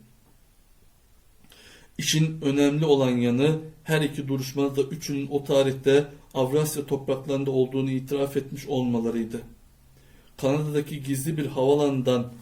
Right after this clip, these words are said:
Sibirya'daki bir buluşma noktasında uçmuşlar. Orada bir yerde Avrasya Genelkurmayı'ndan birilerine önemli askeri sırları vermişlerdi. Yaz dönemine denk geldiği için Winston tarihi asla unutmamıştı.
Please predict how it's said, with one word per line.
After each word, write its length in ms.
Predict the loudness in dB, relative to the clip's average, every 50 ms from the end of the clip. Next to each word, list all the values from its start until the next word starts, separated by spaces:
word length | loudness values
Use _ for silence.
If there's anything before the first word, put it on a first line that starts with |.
| -20 -20 -20 -20 -16
Sibirya'daki 800 | -10 -8 -6 -2 0 2 4 4 4 6 4 4 2 0 -4 -4
bir 160 | -4 -4 -2
buluşma 340 | -2 -4 -4 -2 -2 -4 -2
noktasında 480 | -2 -4 -4 -4 -6 -8 -6 -8 -8
uçmuşlar. 680 | -10 -8 -10 -8 -8 -6 -6 -4 -2 0 0 0 0 -2 -12 -20 -20 -20 -20 -20 _ 2
Orada 420 | 4 6 6 6 4 4 2 2
bir 120 | 0 0 2
yerde 520 | 4 4 6 6 4 2 2 0 -2 -2 -4 -8 -14 -20 -20 -12 -2
Avrasya 500 | 0 0 2 4 2 2 2 -2 -2 -2
Genelkurmayı'ndan 1040 | 0 0 0 2 0 -2 -2 -4 -8 -4 -2 0 0 0 0 0 0 0 0 0
birilerine 420 | 0 -2 0 0 0 0 0 -2 -4
önemli 420 | -4 -4 -2 -2 -2 -2 -2 -2
askeri 400 | -4 -4 -4 -2 -4 -2 -2 -2
sırları 460 | -2 -2 -4 -2 0 2 4 4 4
vermişlerdi. 760 | 4 4 2 2 0 -2 -4 -4 -4 -2 -2 -2 -4 -6 -10 -10 -12 -20 -20 _ _ _ _ _ _ _ _ -20 _ _ _ _ _ _ _ _ 2
Yaz 300 | 6 6 6 6 6 4
dönemine 420 | 2 2 2 0 0 -2 -2 2
denk 260 | 2 2 2 2 0
geldiği 420 | 0 0 0 0 2 2 2 2 2
için 160 | 0 -4 -4
Winston 540 | -2 0 0 0 -2 -2 -2 -2 -2 -2 -2
tarihi 400 | -2 0 0 2 2 0 0 -2
asla 360 | -2 -2 -2 0 0 -2 -2
unutmamıştı. 960 | 0 0 0 -2 -2 -2 -4 -2 -2 -2 -2 -4 -8 -2 -2 -2 -2 -2